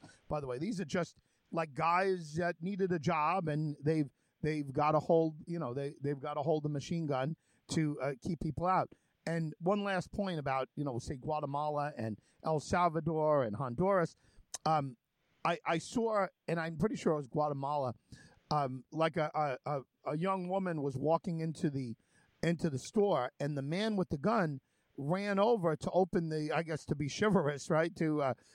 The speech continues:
uh, to maybe even flirt with the young woman. And he ran over to, um,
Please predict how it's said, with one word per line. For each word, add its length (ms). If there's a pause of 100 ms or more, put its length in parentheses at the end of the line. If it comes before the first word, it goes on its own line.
(180)
uh, 260 (120)
to 320 (100)
maybe 360 (420)
even 280 (100)
flirt 220
with 140
the 80
young 240
woman. 280 (1040)
And 100
he 60
ran 340
over 440 (380)
to, 420 (380)
um, 380